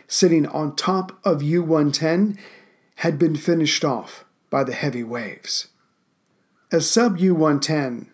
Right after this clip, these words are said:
was still not going down, Baum decided to go to Lemp's cabin and sat down at his desk to eat a sandwich.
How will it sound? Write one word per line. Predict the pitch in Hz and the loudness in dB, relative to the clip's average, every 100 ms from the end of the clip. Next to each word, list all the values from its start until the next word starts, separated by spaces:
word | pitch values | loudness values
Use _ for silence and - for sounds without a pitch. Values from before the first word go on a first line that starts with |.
| - | -6
was | 147 | -4
still | - 175 160 | 2 4 4
not | 147 131 | 2 0
going | 156 151 135 | 0 2 0
down, | 139 139 120 110 - - | 0 0 -2 -6 -16 -8
Baum | 139 170 165 127 120 - | 2 4 4 0 -6 -6
decided | 165 147 151 143 135 | -2 2 2 2 0
to | 143 | -2
go | 143 147 | 0 0
to | 147 | 0
Lemp's | 143 143 135 - | -2 -2 -2 -6
cabin | - 160 156 143 139 - _ | -4 -2 0 0 -2 -10 _
and | 143 143 | -6 -2
sat | 175 143 - | 0 0 -2
down | 139 135 | -4 -4
at | 135 | -4
his | 139 139 | -4 0
desk | 185 175 - - _ _ | 2 2 0 -6 _ _
to | - 214 | 0 0
eat | 143 | 2
a | |
sandwich. | 131 220 214 131 101 - | 0 2 0 -2 -6 -10